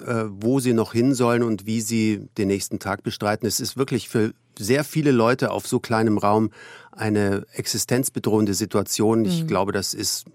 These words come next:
Speaker 1: ziemlich einzigartig.
Speaker 2: Hilfsorganisationen, aber auch die U S A zum Beispiel, enger Verbündeter von Israel, ja, warnen vor diesem Schritt, also nach Rafah vorzudringen. Wie reagiert die israelische Regierung bisher darauf, auf diese Warnung?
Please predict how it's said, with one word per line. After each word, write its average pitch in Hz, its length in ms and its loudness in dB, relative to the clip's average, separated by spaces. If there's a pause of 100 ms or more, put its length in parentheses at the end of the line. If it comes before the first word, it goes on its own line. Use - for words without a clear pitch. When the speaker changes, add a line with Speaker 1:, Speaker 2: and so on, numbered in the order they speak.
(120)
Speaker 1:
ziemlich 110 340 -2
einzigartig. 90 760 -8 (400)
Speaker 2:
Hilfsorganisationen, 220 1300 0
aber 196 260 0
auch 180 180 0
die - 160 -10
U 185 140 2
S 180 260 2
A 208 220 0
zum 214 200 0
Beispiel, 196 640 0
enger 190 300 0
Verbündeter 202 600 0
von 202 180 -2
Israel, 202 600 -2
ja, 196 340 2
warnen 240 540 4
vor - 180 -4
diesem 226 580 0
Schritt, - 440 -4
also 202 240 -2
nach 196 260 0
Rafah 208 420 0 (520)
vorzudringen. 220 960 0
Wie 214 240 0
reagiert 208 500 2
die 214 140 -2
israelische 202 640 0
Regierung 208 360 0
bisher 175 360 -2
darauf, 156 520 -4
auf 170 120 -10
diese 160 260 -4
Warnung? 151 500 -2